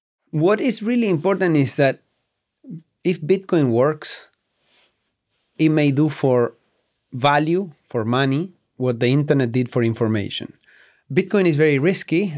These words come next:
and it may fail. We don't know.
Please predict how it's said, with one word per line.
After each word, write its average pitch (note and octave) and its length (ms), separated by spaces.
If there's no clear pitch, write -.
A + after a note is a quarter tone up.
and A2+ 760
it B2+ 100
may B2 400
fail. C#3+ 560
We B2 140
don't A2+ 240
know. B2+ 340